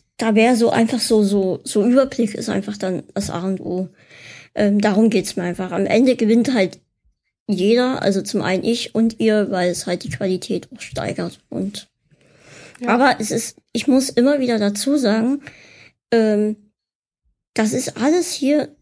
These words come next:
Speaker 1: total freiwillig. Ich würde auch, wenn ohne
Speaker 2: Ja.
Speaker 1: Pa-, ich hab tatsächlich letztens überlegt, ob ich Patreon, ähm, komplett cancel, also ob ich das komplett weglasse, ähm, einfach um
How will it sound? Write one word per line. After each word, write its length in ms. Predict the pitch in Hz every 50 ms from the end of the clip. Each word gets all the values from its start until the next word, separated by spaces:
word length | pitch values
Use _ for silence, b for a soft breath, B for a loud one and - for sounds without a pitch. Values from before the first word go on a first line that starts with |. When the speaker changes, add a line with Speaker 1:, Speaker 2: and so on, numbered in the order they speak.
| _ _ _ _ _ _
Speaker 1:
total 580 | - - 254 - - 254 247 277 302 311 330 311 - _ _ _ _ _ _
freiwillig. 720 | - - - - - 233 254 285 240 254 220 180 185 208 -
Ich 160 | 220 - -
würde 240 | 285 320 311 311 -
auch, 240 | 247 240 254 247 -
wenn 240 | 233 226 226 214 - - _ - _
ohne 260 | 247 262 359 370 339
Speaker 2:
Ja. 40 | 233
Speaker 1:
Pa-, 140 | - 233 -
ich 140 | - 233 -
hab 140 | 269 262 -
tatsächlich 400 | - 254 - - 262 262 - -
letztens 340 | - 131 131 - - 240 214
überlegt, 400 | 208 208 208 208 214 208 208 -
ob 100 | - -
ich 160 | 226 220 - B B B B B B B B B B
Patreon, 640 | - - 277 269 277 - 214 202 208 208 208 214 214 -
ähm, 340 | - 208 208 202 208 208 202
komplett 600 | - - 262 240 - - 226 240 254 - - - _ _ _ _ _
cancel, 500 | - 254 214 220 208 208 - - - -
also 200 | - 196 196 196
ob 80 | - -
ich 120 | 220 202
das 180 | - 220 208 208
komplett 440 | - - 233 214 226 220 220 - -
weglasse, 560 | 208 226 214 - - 180 185 - 208 208 214 208 B B B B B B B B B B B _ _
ähm, 300 | 226 226 220 220 214 -
einfach 340 | 208 214 254 254 - 233 -
um 380 | - 226 226 226 220 - 214